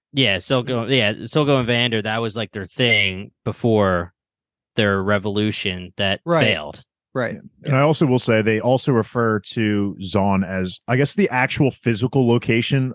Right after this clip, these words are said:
Speaker 3: is called the Lanes too. I guess,
Speaker 1: Yes,
Speaker 3: I don't
Speaker 1: yeah.
Speaker 3: know if we got that too, but that just for more clarification. Like Zaun is what pretty much Silco wants, is, like, the ideal nation that Silco wants,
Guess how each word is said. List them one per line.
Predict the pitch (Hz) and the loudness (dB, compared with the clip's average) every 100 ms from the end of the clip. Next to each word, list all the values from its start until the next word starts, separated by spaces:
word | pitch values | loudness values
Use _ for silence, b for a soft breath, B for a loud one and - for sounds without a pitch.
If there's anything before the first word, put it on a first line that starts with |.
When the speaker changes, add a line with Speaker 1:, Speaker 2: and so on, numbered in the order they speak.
| _ _ _ | _ _ _
Speaker 3:
is | 120 113 | -4 -2
called | - 110 104 98 | 2 2 2 0
the | |
Lanes | 101 95 82 71 73 - - | 0 0 -2 -4 -12 -14 -10
too. | - 85 80 | -6 -4 -4
I | |
guess, | 92 101 | 0 0
Speaker 1:
Yes, | 113 85 104 | 0 -2 -2
Speaker 3:
I | |
don't | 110 | 2
Speaker 1:
yeah. | 101 | 2
Speaker 3:
know | 98 | 0
if | |
we | 95 | -2
got | 92 90 | -2 -2
that | 92 85 | -4 -6
too, | - 85 | -6 -6
but | 85 87 - | -6 -8 -4
that | 107 104 | -4 -4
just | - 101 | -8 -6
for | 120 | -2
more | 101 90 | -2 -2
clarification. | 101 87 95 101 95 | -2 -4 -4 -4 -2
Like | 101 | -2
Zaun | 95 143 165 | 2 2 4
is | 180 123 | 2 2
what | 127 127 | 0 2
pretty | 131 123 | 0 2
much | 117 107 | 2 0
Silco | 123 107 104 92 | 0 2 4 2
wants, | 98 90 87 - - b b b _ - | 0 -2 -6 -14 -20 b b b _ -4
is, | 107 | 0
like, | 113 | 2
the | 113 | 2
ideal | 107 104 110 107 101 98 | 2 2 4 4 4 0
nation | 104 98 90 - 85 | 2 2 2 0 -2
that | 87 | 0
Silco | 95 82 80 | 0 0 0
wants, | 80 80 78 95 | 0 -4 -6 -10